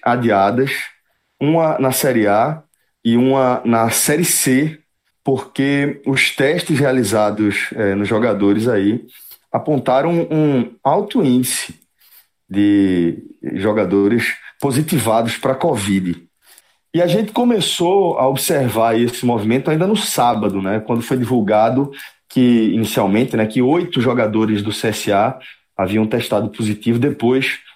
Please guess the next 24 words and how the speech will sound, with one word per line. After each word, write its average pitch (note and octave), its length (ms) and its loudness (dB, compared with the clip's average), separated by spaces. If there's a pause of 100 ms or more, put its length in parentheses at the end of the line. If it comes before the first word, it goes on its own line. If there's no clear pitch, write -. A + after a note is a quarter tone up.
(180)
o G#2 80 -6
clube A2+ 260 0
ainda A2 380 2
anunciou G#2+ 800 -2
um C3+ 120 2
nono B2+ 280 2
atleta, A2 640 -2 (420)
é, G2 120 -2
que - 120 -4
testou B2+ 540 -4
positivo. B2+ 640 0 (440)
Mas, F#3 260 2
apesar C3 840 0
desse B2+ 280 -2
número C3 520 2
altíssimo D#3 960 0 (640)
de G#2+ 60 -2
jogadores, A2+ 760 0
é, G#2 480 0
positivados A#2+ 800 0
aí G#2 160 2
pra A2 160 -4
covid G2+ 460 -2
dezenove, F#2+ 720 0